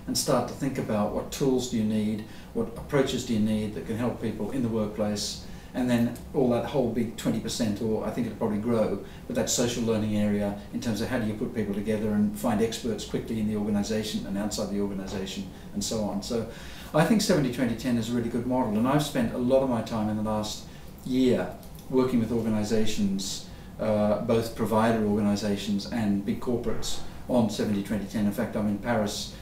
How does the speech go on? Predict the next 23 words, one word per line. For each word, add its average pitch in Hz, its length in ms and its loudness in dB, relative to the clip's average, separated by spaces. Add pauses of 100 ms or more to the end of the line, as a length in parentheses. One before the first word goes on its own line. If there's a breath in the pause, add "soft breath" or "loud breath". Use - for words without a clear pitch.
(280 loud breath)
in 107 100 -2
a 107 40 -2
couple 110 180 -2
of 110 60 0
weeks' 104 220 -2
time 110 420 2 (160)
doing 110 240 2
a - 20 0
workshop 107 480 0
for 104 200 2
a, 104 260 2
a - 40 -4
big 104 300 0 (540)
corporate 120 280 0
organisation, 101 540 0
big 101 160 -4
global 104 300 -2
organisation 101 560 -2
on 101 100 -2
seventy 98 300 -4
twenty 98 240 -6
ten. 98 320 -8
So, 110 260 -8